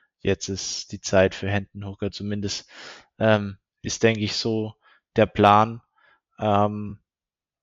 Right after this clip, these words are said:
aber Jared Goff, also da gehe ich stark davon aus, wird verlängern. Auch, auch, selbst wenn sie die Playoffs nicht schaffen, gehe ich davon aus, dass,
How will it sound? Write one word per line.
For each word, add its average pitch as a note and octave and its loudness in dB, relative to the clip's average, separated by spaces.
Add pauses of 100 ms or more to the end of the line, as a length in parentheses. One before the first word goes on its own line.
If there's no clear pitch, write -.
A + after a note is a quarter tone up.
(140)
aber G2+ 2 (800)
Jared G2+ 0
Goff, - -4
also - -2
da G2+ 0
gehe G2+ -2
ich G2 -4
stark - -4
davon - -10
aus, F#2+ -10
wird F#2+ -10
verlängern. G2 -8
Auch, A2 2
auch, A2 2
selbst - 2
wenn D#3+ 0
sie C#3 -4
die B2 0
Playoffs B2+ 4
nicht D3+ 0
schaffen, G2 0 (560)
gehe A#2 6
ich C3+ 2
davon A#2 2
aus, A#2 0
dass, - 0